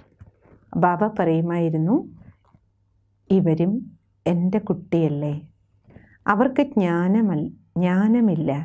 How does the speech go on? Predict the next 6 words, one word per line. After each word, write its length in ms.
അതുകൊണ്ടാണ് 580
അവരിങ്ങനെ 440
പെരുമാറിയത്, 800
അത് 160
അവരുടെ 360
കുറ്റമല്ല." 720